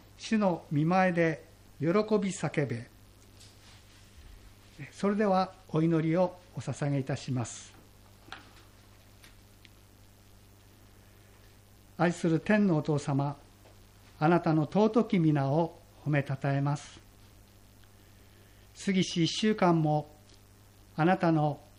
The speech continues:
たくさんの恵みによって支えられましたことを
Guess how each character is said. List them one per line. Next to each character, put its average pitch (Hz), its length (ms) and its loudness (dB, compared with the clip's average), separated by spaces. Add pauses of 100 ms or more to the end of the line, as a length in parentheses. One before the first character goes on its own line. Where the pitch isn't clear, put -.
(420)
た 156 140 -2
く - 60 -10
さ 226 180 4
ん 220 100 4
の 156 260 0 (140)
恵 165 120 2
み 190 240 4
に 185 160 4
よ 170 80 4
っ 165 100 -4
て 190 380 0 (400)
支 - 140 -6 (120)
え 175 140 4
ら 175 160 4
れ 175 80 4
ま 175 160 4
し - 80 -8
た 165 120 -2
こ 165 120 -6
と 185 140 -2
を - 260 -4